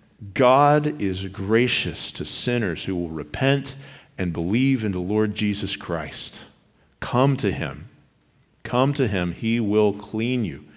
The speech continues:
He will forgive you. He will accept you. He will save you. Maybe you've lived your entire life up to this point as a good person, doing good things,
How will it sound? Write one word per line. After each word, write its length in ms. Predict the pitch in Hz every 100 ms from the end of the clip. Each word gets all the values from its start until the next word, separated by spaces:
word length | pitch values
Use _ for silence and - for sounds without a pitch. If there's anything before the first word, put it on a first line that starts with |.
| - _
He 160 | 131
will 160 | 135 117
forgive 560 | - 92 90 110 151 143
you. 160 | 110
He 160 | 92 123
will 160 | 104
accept 640 | 85 - - - 147 147 -
you. 120 | 104
He 140 | 101
will 140 | 113 95
save 460 | - - 107 107 76
you. 180 | 69 - _ _ _ - - - - - - - - - -
Maybe 440 | 85 92 156 180 113
you've 240 | 104 101
lived 240 | 110 110
your 100 | 110
entire 400 | 104 98 104 104
life 300 | 104 101 101
up 160 | 107 104
to 80 | 107
this 160 | 107
point 500 | - - 95 101 - - - _ _ _ _ _ _ - _ _ - -
as 140 | 98
a 60 | 90
good 280 | 117 127
person, 540 | - 139 131 - 71 71 - _ _ _ _ _ _ 113
doing 280 | 120 127
good 220 | 117 123 -
things, 680 | - 92 76 80 - -